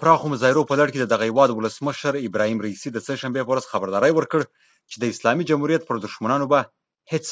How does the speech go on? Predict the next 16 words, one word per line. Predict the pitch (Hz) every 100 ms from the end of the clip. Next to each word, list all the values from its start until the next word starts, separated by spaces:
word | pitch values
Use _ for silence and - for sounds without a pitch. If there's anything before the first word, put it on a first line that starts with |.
| 110
رحم | 104 92
ونه | 82 87 82
کړي. | 104 92 _ _ _ _ -
څه | 190
باندې | 175 160 147
سل | 190
ورځې | 170 170 147 -
کېږي | 165 160
چې | 127
په | 123
ایران | 123 139 139
کې | 135
د | 110 98
حجاب | 87 127 131
د | 113
نه | 117